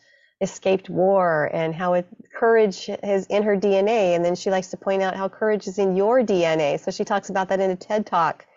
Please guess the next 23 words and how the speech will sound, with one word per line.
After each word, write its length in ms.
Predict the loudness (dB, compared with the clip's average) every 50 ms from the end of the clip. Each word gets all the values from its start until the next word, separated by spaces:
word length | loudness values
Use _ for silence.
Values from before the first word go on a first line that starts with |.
| _ -20 -20 _ _ _ -2
is 160 | -2 0 2
that 220 | 2 0 0 2 2
there's 180 | 0 0 -2
courage 420 | -2 0 4 6 6 6 4 4 2
in 140 | 2 4
your 120 | 4 4 4
D 220 | 4 4 4 4
N 140 | 4 4 4
A. 320 | 4 4 2 2 0 0
How 120 | -2 0 0
do 60 | 0
you 80 | 0 0
pull 200 | 0 0 0 2
that 180 | 2 2 2
out 180 | 2 2 2 2
of 80 | 2
there 280 | 2 2 2 2 0 -2
and, 240 | -4 -6 -6 -6 -4
you 60 | -4
know, 300 | -2 -2 -4 -4 -6 -10 -16 _ -20 -20 _ _ _ _ -2
use 240 | 2 2 2 2 2
it? 180 | 0 0 -2 -2
So 340 | 0 2 4 4 4 2